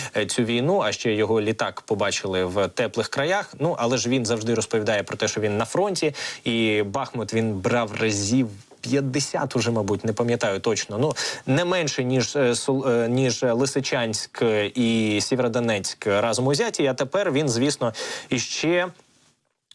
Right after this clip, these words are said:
е, порадував, е, одно-, ще однією клоунською абсолютно заявою. А, значить, «Війна в Україні завершиться до кінця дві тисячі двадцять третього года», каже Кадиров. Ну, тут,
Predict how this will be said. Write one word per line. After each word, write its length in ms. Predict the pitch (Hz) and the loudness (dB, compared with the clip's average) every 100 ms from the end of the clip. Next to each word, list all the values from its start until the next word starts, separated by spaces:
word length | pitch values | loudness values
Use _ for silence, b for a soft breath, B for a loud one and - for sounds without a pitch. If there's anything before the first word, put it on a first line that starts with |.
| 131 | -2
е, 180 | 120 110 | -2 0
порадував, 800 | 160 156 156 151 139 131 117 120 | 0 0 0 0 0 0 0 2
е, 320 | 117 113 110 101 B B B - | 2 2 2 -2 B B B -2
одно-, 520 | 123 127 139 143 143 | 0 2 0 2 -2
ще 300 | - - 180 | -2 0 0
однією 680 | 160 131 127 131 135 143 135 | 2 2 2 4 4 2 -2
клоунською 800 | - 143 143 147 147 - 147 143 | -2 2 2 2 0 0 2 2
абсолютно 720 | 120 113 - 117 120 123 120 113 - | 0 -4 0 2 2 2 -2 -2 -4
заявою. 580 | 110 123 104 76 69 - - B B B B | 0 0 0 -2 -6 -10 -6 B B B B
А, 120 | 110 | 0
значить, 360 | 123 139 139 135 | 2 0 0 0
«Війна 380 | 123 170 185 | 0 0 0
в 80 | 202 | 0
Україні 400 | 185 196 185 160 | 0 2 2 4
завершиться 540 | 143 151 143 156 - 117 | 2 2 0 -2 0 -2
до 520 | 110 117 135 123 107 | -2 0 2 2 2
кінця 360 | 127 117 120 | 0 0 -2
дві 140 | 104 107 | 0 0
тисячі 260 | 113 - | 0 0
двадцять 280 | 113 110 - | 0 0 0
третього 500 | 117 110 123 117 117 127 127 | -2 0 0 2 0 0 0
года», 380 | 220 180 110 85 _ - - | 2 2 -2 -4 _ -20 -6
каже 300 | 147 123 110 | -2 -2 -2
Кадиров. 440 | 123 113 196 190 | -2 0 0 2
Ну, 100 | 127 | 0
тут, 240 | 113 180 | 0 0